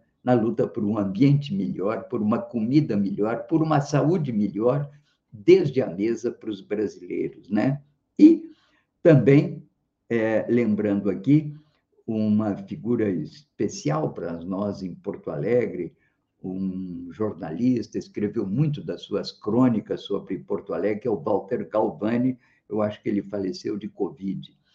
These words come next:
A Associação Rio Grandense de Imprensa lança o Memorial Virtual e homenageia Walter Galvani. O evento Walter Galvani por seus amigos foi realizado ontem, dia vinte,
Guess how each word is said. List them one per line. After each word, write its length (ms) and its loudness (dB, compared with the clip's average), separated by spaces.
A 80 -4
Associação 800 0
Rio 180 0
Grandense 600 -2
de 160 -6
Imprensa 520 0
lança 480 -2
o 120 -2
Memorial 840 4
Virtual 840 0
e 140 2
homenageia 960 2
Walter 500 -4
Galvani. 540 -6
O 200 4
evento 580 0
Walter 600 4
Galvani 560 -2
por 200 -12
seus 320 -8
amigos 440 -2
foi 160 8
realizado 840 0
ontem, 400 2
dia 220 0
vinte, 640 -4